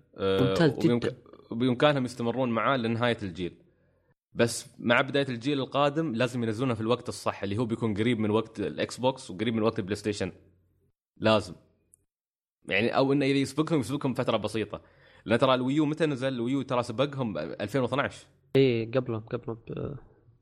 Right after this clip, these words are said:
Speaker 2: سنة،
Speaker 1: إيه.
Speaker 2: سنة وشوي.
Speaker 1: إيه. تقريبًا ألفين،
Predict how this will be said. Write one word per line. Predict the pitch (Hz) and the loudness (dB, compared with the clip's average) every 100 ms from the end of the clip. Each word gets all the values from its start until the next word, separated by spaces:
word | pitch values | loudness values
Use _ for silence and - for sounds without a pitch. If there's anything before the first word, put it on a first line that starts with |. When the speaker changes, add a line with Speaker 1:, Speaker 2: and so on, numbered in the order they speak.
| _ _ | _ _
Speaker 2:
سنة، | 117 113 | -4 0
Speaker 1:
إيه. | 110 87 - | 0 -2 -6
Speaker 2:
سنة | - - 151 151 | -10 -2 2 4
وشوي. | 139 127 120 - 123 110 - _ _ _ _ _ _ _ _ _ _ 110 | 6 4 2 0 -2 -2 -6 _ _ _ _ _ _ _ _ _ _ 0
Speaker 1:
إيه. | 104 - - _ _ _ | 0 -2 -18 _ _ _
تقريبًا | - 104 104 98 | -6 2 2 4
ألفين، | 92 98 107 113 117 | 0 0 0 0 -2